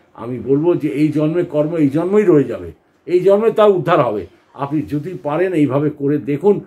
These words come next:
অবশ্যই সুফল পাবেন। আর আপনাদের সাথে তো আমি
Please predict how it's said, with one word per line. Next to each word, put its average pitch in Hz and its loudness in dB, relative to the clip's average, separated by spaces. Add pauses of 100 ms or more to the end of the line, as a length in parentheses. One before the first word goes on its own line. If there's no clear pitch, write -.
(220)
অবশ্যই 139 -4
সুফল 143 -8
পাবেন। 143 -4 (320)
আর 101 -10 (340)
আপনাদের 120 -8
সাথে - -8
তো 131 -8
আমি 123 -6